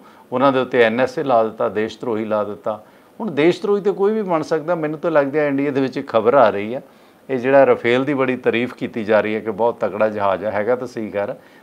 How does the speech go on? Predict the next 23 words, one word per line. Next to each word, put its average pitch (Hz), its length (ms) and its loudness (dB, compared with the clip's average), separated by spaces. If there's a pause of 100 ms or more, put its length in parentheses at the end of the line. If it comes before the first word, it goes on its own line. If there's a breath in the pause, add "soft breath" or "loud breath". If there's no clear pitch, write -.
ਭਾਰਤੀ 127 360 4
ਮੀਡੀਆ 120 260 -2
ਕਹਿੰਦਾ 123 220 -4
ਹੁਣ 117 160 0
ਰਾਫੇਲ 107 360 -2
ਆ 107 100 2
ਗਿਆ, 113 140 0
ਹੁਣ 107 100 -4
ਸਾਨੂੰ 104 300 -6
ਇਹਦੀ 104 100 -10
ਕਿਸੇ 120 260 -8
ਦੀ 120 100 -4
ਡਰ 101 200 -2
ਨਹੀਂ। 87 140 -12 (460 soft breath)
ਰਾਫੇਲ 147 380 4
ਨੂੰ 208 120 -2
ਕਬੂਤਰਾਂ 196 520 2
ਤੋਂ 185 140 0
ਡਰ 127 200 6
ਹੈ। 90 180 -2 (540 soft breath)
ਅੰਬਾਲਾ 120 460 8
ਦੇ 185 140 4
ਵਿੱਚ 151 500 0